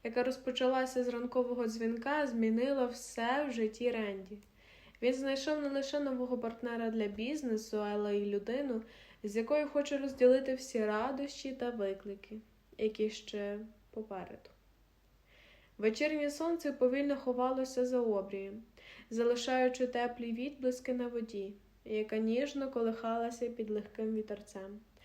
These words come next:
Леонід стояв на березі річки, споглядаючи, як золотисті хвилі розбиваються об камені.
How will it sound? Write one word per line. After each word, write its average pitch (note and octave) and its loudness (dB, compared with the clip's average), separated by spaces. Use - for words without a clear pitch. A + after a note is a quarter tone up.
Леонід C4 4
стояв C4+ 2
на C4 2
березі C4 4
річки, A3+ -4
споглядаючи, A3+ 2
як A3+ 2
золотисті A3+ 0
хвилі D4 2
розбиваються C4 0
об A3+ -8
камені. F#3+ -10